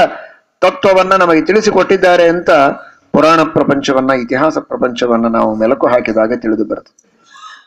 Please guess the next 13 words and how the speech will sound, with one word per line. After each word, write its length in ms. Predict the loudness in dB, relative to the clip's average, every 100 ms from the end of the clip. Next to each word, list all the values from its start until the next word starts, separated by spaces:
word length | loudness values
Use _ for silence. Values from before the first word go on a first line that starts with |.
| _ _ _ _ _ _ _ _ _ _
ಅದಕ್ಕಾಗಿ 480 | -6 -4 0 0 0
ಶ್ರೀಮದ್ 360 | -2 -2 0 2
ಆಚಾರ್ಯರು 520 | 2 0 2 2 0 -2 -10 -20 _ -6
ಬ್ರಹ್ಮಸೂತ್ರಗಳನ್ನ 960 | -4 -2 0 -2 0 0 2 0 0 -2 -4 _
ಪ್ರಧಾನವಾದ 760 | -4 0 2 4 4 4 4 4
ಆಧಾರವಾಗಿ 760 | 4 4 4 4 4 2 0 -6 -8 -20 _ -8
ಇಟ್ಟುಕೊಂಡು 520 | -4 0 0 0 -2 -10 _ _ _ -12
ಇತಿಹಾಸ, 440 | -2 0 2 2 0 0
ಪುರಾಣಗಳು, 540 | 2 2 2 2 0 0
ಪಂಚರಾತ್ರಗಳು 800 | -2 0 2 2 0 -2 0 2
ಎಲ್ಲವನ್ನೂ 760 | 2 2 4 4 4 4 2 4 4
ಆಲೋಡನ 440 | 4 4 4 4
ಮಾಡಿ 320 | 4 2 2